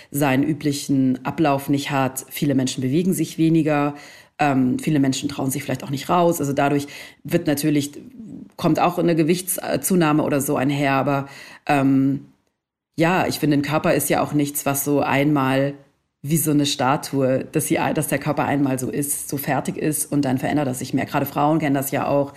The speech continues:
entweder Schwangerschaft oder Wechseljahre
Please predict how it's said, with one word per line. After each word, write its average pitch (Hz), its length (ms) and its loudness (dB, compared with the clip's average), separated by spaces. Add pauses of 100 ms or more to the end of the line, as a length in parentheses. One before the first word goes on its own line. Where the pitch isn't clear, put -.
(360)
entweder 143 320 2
Schwangerschaft 135 640 0
oder 135 160 0
Wechseljahre 135 840 -2